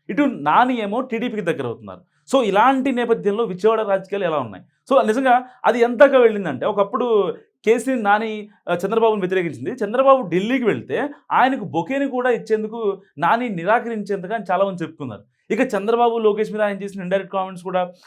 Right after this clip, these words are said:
అప్పట్లో పొలిటికల్‌గా వైబ్రేషన్స్ క్రి-, క్రియేట్ చేశాయి. ఇదంతా ఎందుకు చేశారంటే, తన తమ్ముడు చిన్నిని పార్టీ ప్రోత్సహిస్తుందని, తనను సైడ్ చేస్తున్నారని, ఆయన ఆవేదన చెందారని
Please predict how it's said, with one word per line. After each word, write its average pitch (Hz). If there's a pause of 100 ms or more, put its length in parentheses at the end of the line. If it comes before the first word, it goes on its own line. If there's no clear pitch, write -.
అప్పట్లో 214
పొలిటికల్‌గా 220
వైబ్రేషన్స్ 208
క్రి-, 202
క్రియేట్ 214
చేశాయి. 160 (300)
ఇదంతా 269
ఎందుకు 240
చేశారంటే, 180 (260)
తన 233
తమ్ముడు 214
చిన్నిని 208 (120)
పార్టీ 208
ప్రోత్సహిస్తుందని, 190
తనను 190
సైడ్ 185
చేస్తున్నారని, 180 (360)
ఆయన 208
ఆవేదన 208
చెందారని 190